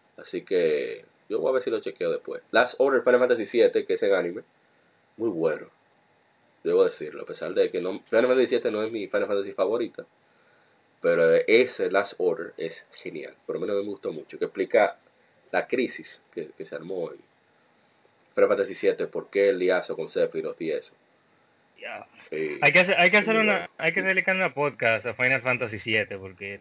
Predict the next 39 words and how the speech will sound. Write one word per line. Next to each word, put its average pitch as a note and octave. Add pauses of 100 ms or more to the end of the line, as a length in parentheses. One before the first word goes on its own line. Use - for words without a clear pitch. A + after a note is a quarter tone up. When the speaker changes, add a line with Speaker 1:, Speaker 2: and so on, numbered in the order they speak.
Speaker 2:
tiene C3+
tanto E3
spin-off, A#2
loco, G2
que F#2+ (140)
Speaker 1:
Pero A2
es A2+
Speaker 2:
con C3
Speaker 1:
que D#3
Speaker 2:
solo F3+
hablar G3+
del F#3+
juego F#3+
de F3+
Speaker 1:
oye, -
Speaker 2:
Play D#3+
uno B2
no B2
es B2+
suficiente. A2+
Speaker 1:
oye, B2
Final C#3
Fantasy E3+
siete, A2+ (420)
Square A#2+
lo G2
denomina G2+
de A2+
una A#2
forma, A2+
es F2+
como A#2
Final A2
Fantasy A#2+
siete G#2+
Universe, G2
una G#2
vaina G#2+
así. -